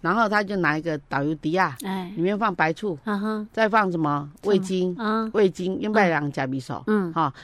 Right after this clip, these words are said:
Speaker 1: 然后再把它调一调，
Speaker 2: 嗯。
Speaker 1: 哈，然后，然后蒜苗给它切，切，切，
Speaker 2: 嗯。
Speaker 1: 切一片一片，哈，切，哎，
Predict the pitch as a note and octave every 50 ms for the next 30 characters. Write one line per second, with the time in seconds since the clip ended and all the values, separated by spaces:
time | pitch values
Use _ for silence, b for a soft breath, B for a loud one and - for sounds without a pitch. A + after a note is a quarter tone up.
0 | B _ - E3+ F#3+ G#3 G3 F#3 F3 - - E3 D3+ D#3+ E3+ - C#3 B2 A#2 C3
1 | - A3+ G#3+ G#3 G3 F3 E3+ E3+ D#3 C#3 B B B - E3+ F#3+ G#3 G#3 G#3 F#3+
2 | - - - D#3+ F3+ G#3 G#3 G3 - - - B3 A3 F3+ E3+ D#3 D3+ D#3+ E3 -
3 | - D3 D#3 D3+ - - G3+ E3+ - F3+ D#3+ - F3 D3+ B2 - - - A3 A3
4 | F3 C#3 D#3+ - G#3 G#3+ - - - - D3+ C#3+ C3+ C3 D3+ E3+ E3+ D3 C#3 -
5 | - G3 G3 F#3+ F3+ - - - F3+ E3+ E3+ E3 E3 D#3+ D#3